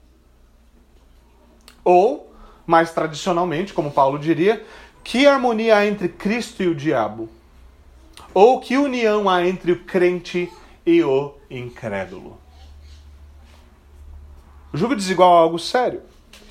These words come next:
E muitos não percebem que, se, ao se unirem em jugo desigual, o que eles estão fazendo é declarando que amam mais o relacionamento, que amam mais o casamento, que amam mais a outra pessoa do que amam a Cristo.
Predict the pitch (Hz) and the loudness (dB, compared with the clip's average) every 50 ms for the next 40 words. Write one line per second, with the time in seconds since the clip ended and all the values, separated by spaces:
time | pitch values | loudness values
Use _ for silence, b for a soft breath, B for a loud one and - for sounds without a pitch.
0 | B B B B 151 175 196 254 254 262 226 262 254 233 - - 240 226 208 220 | B B B B 0 0 0 0 -2 0 2 2 2 2 2 4 4 4 4 2
1 | - - - 240 247 233 170 160 160 165 - 190 170 - - - - - 185 190 | 0 0 2 4 4 4 2 0 -2 -2 -2 -4 -4 -4 -6 -8 -2 2 4 4
2 | 196 202 190 156 - - - 226 208 185 175 180 214 285 311 269 226 202 196 185 | 4 2 0 -4 -6 -4 -4 -2 -2 -2 -2 -2 0 0 0 0 0 0 0 0
3 | 165 175 196 185 170 165 147 139 127 135 - 139 156 180 175 139 120 - B B | 0 0 -2 -2 -2 -6 -8 -6 -6 -4 0 2 4 4 4 4 2 -2 B B
4 | B B 165 165 170 233 262 262 262 233 226 - - 254 233 - 226 196 165 196 | B B -2 0 0 0 -2 -2 -4 -6 -4 -2 0 0 2 4 2 2 2 0
5 | 220 240 220 190 180 220 214 - 233 226 214 208 214 208 196 170 143 131 123 - | -2 0 0 2 2 0 0 2 2 2 2 4 2 2 0 0 -2 -4 -6 -8
6 | B B B B - - 196 180 185 208 240 240 233 202 175 160 165 190 226 247 | B B B B -6 0 2 4 4 4 4 2 0 -2 0 0 0 2 0 0
7 | 240 269 247 262 254 247 240 - 269 262 254 220 175 156 151 147 - 202 202 B | -2 -2 0 0 0 0 0 -2 -2 -2 -2 -2 -2 -2 -4 -4 -6 -8 -10 B
8 | B B B B - 208 208 202 196 185 165 156 160 185 226 269 247 269 - 277 | B B B B 0 2 2 2 2 2 2 2 2 4 2 2 0 0 2 2
9 | 262 220 247 233 190 165 156 151 156 147 - 196 196 B B B B - 220 214 | 4 4 2 0 0 0 -2 -2 -4 -6 -10 -10 -10 B B B B -2 0 2
10 | 214 202 202 196 185 185 208 262 294 285 226 247 233 233 240 240 254 233 - 233 | 2 2 0 0 2 2 4 2 2 2 2 2 2 2 0 0 -2 -2 -2 -4
11 | 208 - - 247 269 269 208 220 - - 202 175 147 139 131 127 120 117 - 123 | -4 -2 0 2 2 2 2 0 -6 -2 -2 0 0 0 -2 -4 -4 -6 -6 -10
12 | 104 95 - - - - | -10 -10 -12 -14 -18 -20